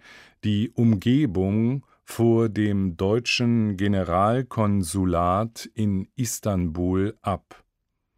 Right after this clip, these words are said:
Mehrere Dutzend, vorwiegend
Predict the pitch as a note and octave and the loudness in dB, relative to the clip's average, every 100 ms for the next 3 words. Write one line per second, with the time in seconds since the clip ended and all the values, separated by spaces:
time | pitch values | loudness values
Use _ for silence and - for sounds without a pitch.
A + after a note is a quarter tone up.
0 | _ _ _ _ F#2+ C3+ B2 A2+ G2+ F#2+ | _ _ _ _ 0 2 2 0 0 -2
1 | F#2 F2 D2+ E2 C#3+ - - F2 D#2+ - | -2 -2 -4 -2 -2 -2 -4 -4 -6 -10
2 | - _ - _ - C#3+ C#3+ G2 G2+ G2 | -20 _ -20 _ 0 2 2 0 -2 -2
3 | F#2 F2 E2 - | -2 -2 -4 -8